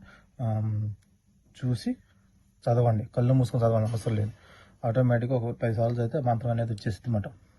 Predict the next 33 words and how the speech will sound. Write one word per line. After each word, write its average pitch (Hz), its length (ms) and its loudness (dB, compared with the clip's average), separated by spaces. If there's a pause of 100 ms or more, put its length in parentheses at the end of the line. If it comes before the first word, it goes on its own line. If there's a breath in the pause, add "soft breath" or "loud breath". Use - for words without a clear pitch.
(580 loud breath)
కానీ 143 220 6
అక్కడ 180 160 2
స్త్రీ 147 420 0
పేరు 139 240 4
అని 123 100 4
పెట్టేస్తే, 120 380 0
అక్కడ 110 160 0
స్త్రీ 131 240 0
పేరు 131 140 0
కాదు, 127 180 4
మీరు 147 100 0
పురుషుడి 127 320 -2
పేరు 127 120 2
అని 127 100 0
పెట్టి 123 240 -4
చదువుకోవచ్చు. 113 760 -4 (140)
అక్కడ 127 160 -2
మీకు 120 160 0
ఎటువంటి 123 280 -2
రిమార్క్ 120 340 0
అయితే 120 140 0
ఉండదన్నమాట. 110 400 -2 (760 loud breath)
చక్కగా - 260 -2 (140)
చూస్తా 165 240 4
చదవండి, 127 400 2
మీరు 110 140 -2
ఏం 131 180 2
చేయవలసిన 131 360 2
అవసరం 120 260 -2
లేదు. 107 160 -4 (540 loud breath)
దాన్ని 127 320 0
చూస్తా 147 180 -2
చదవాలి. 131 460 2